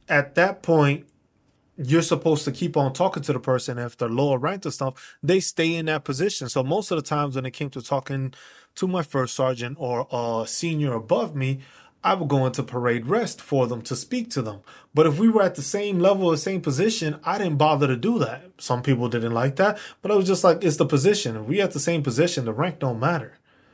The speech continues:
'Cause the, the, the position is the one that gives you that, that authority to do that. So I, I left it at that. Um, so they didn't like that. And I was like, "Okay, whatever." So then it was just like, "Oh, he, he doesn't keep them in parade rest." 'Cause I tell my people to relax.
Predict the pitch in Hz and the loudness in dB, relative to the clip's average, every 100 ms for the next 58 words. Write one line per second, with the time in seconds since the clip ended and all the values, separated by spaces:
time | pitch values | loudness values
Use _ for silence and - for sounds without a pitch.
0 | _ _ _ - 135 120 123 135 131 139 | _ _ _ -4 0 2 0 0 0 2
1 | 120 127 135 120 190 - 147 127 131 135 | 0 0 0 4 2 4 0 2 2 2
2 | 127 120 107 143 127 120 120 131 131 123 | 0 -2 2 2 2 0 0 0 0 0
3 | 110 - 165 156 120 113 190 143 110 107 | 0 2 4 6 4 -2 -4 -2 -2 -4
4 | - - - - - - 180 185 165 208 | -8 -14 -20 -20 -2 4 4 4 -2 0
5 | 156 151 123 - 135 135 131 196 202 - | 2 4 2 2 2 2 0 0 0 -4
6 | _ - - - _ _ _ _ 135 131 | _ -20 -20 -20 _ _ _ _ 0 2
7 | 135 135 175 147 208 208 170 156 147 156 | 2 2 0 4 4 6 6 6 4 4
8 | 156 - _ _ - 151 147 135 135 151 | 2 -4 _ _ 0 0 2 2 2 2
9 | 143 123 123 135 117 127 139 - 139 156 | 0 0 2 2 2 0 -2 0 0 0
10 | 175 170 156 156 147 135 190 156 117 160 | 0 -2 -2 0 0 0 2 2 0 -2
11 | 151 165 160 160 160 165 147 147 - 160 | -2 -4 0 0 2 -2 -4 -4 -4 -2
12 | 156 147 143 139 147 160 151 - 135 139 | 0 0 0 0 0 0 -2 -2 -2 0
13 | - - 143 147 147 135 131 123 190 196 | 2 2 2 0 -2 -2 -2 -2 -2 -6
14 | - - | -12 -14